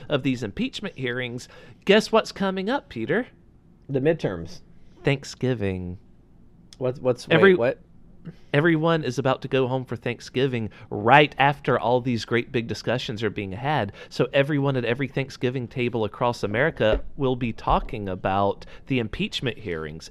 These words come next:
Speaker 2: God
Speaker 1: Everyone's gonna be
Speaker 2: damn.
Speaker 1: talking about what a criminal Trump is. Whether they're on his side or not, they'll be forced to recognize that this is happening.
Speaker 2: And you're
Speaker 1: That's
Speaker 2: gonna,
Speaker 1: why this
Speaker 2: and
Speaker 1: is so smooth.
Speaker 2: Damn, I didn't even think about that. Yeah, you're gonna have all the diehard supporters sitting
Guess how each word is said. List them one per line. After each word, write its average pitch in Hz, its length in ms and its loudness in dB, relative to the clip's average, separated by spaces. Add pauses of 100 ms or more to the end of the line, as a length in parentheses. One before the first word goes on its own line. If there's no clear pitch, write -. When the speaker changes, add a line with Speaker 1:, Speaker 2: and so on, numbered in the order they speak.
Speaker 2:
God 147 100 4
Speaker 1:
Everyone's 151 340 4
gonna 147 180 4
be 143 60 0
Speaker 2:
damn. 101 80 -2
Speaker 1:
talking 131 460 0
about 101 340 2
what 110 120 0
a 101 60 -2
criminal 135 500 -2
Trump - 340 -2
is. 101 200 0 (280)
Whether 156 320 8
they're 131 180 6
on 135 160 4
his 131 140 -2
side 117 260 2
or 101 80 2
not, 120 300 0
they'll 117 160 2
be 110 160 -4
forced 147 520 -2
to 123 60 -2
recognize 113 600 -2
that 98 140 -10
this 120 180 -6
is 98 140 -10
happening. 85 580 -6 (460)
Speaker 2:
And 180 360 8
you're 165 100 8
Speaker 1:
That's 190 200 12
Speaker 2:
gonna, 185 80 6
Speaker 1:
why 156 120 8
this 160 140 6
Speaker 2:
and 139 80 -4
Speaker 1:
is 107 80 -10
so 104 180 -2
smooth. 92 480 -4 (320)
Speaker 2:
Damn, 247 480 8
I 190 100 10
didn't 240 180 4
even 226 120 6
think 240 220 4
about 202 240 8
that. 147 160 8
Yeah, 226 240 8
you're 160 160 6
gonna 196 140 6
have 202 180 8
all 196 120 12
the 190 80 8
diehard 180 540 8
supporters 170 560 4
sitting 175 400 4